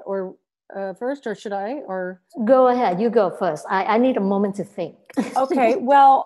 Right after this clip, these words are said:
Speaker 1: I'll be, I think I sort of, uh, jumped the gun, uh,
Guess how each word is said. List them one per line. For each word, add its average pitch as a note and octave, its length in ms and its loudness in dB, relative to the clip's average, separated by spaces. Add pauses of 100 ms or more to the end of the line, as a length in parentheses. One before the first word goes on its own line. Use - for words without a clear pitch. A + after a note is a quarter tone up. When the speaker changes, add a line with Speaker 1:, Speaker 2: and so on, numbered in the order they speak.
Speaker 1:
I'll C#4 220 4
be, E4+ 320 2
I A#3 100 0
think A4 340 -2
I D4+ 220 4
sort B3+ 360 -2
of, G3+ 280 -2 (360)
uh, F#3 280 2
jumped A3 360 0
the A3+ 80 -2
gun, G3 500 -2
uh, A3+ 220 -2